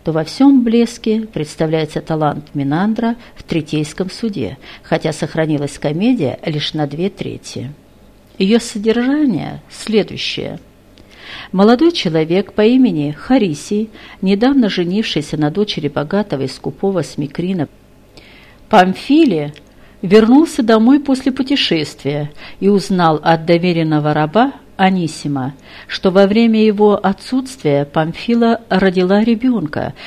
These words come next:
которого, чтобы скрыть от мужа свой грех, велела подкинуть. Харисий, успевший уже полюбить жену, с горя закутил с приятелями и с орфисткой Габратанон. Комедия начинается с того, что Смикрин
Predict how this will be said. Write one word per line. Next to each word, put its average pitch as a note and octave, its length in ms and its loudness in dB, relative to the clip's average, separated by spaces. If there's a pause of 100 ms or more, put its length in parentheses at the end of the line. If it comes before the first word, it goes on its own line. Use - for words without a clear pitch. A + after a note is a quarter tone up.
(180)
которого, E3 480 0
чтобы F3 280 -6
скрыть D4+ 380 -2
от E3 160 -2
мужа D3+ 260 -2
свой D3 280 -4
грех, C#3+ 440 -2 (240)
велела E3+ 640 0 (120)
подкинуть. C3 720 -6 (420)
Харисий, F#3+ 760 0
успевший G3+ 560 -2
уже G3+ 200 -2
полюбить G3+ 500 -2
жену, D3 480 -4 (240)
с D#3+ 160 -6
горя A#3+ 260 4
закутил B3+ 640 -2
с - 120 -14
приятелями C#3 800 0
и C3 180 -4
с - 140 -4
орфисткой - 720 -6 (180)
Габратанон. F#3 960 0 (640)
Комедия D3+ 720 0
начинается A3+ 640 -2
с C4 80 -10
того, A#3+ 300 0
что A3+ 180 -4
Смикрин G#3+ 640 0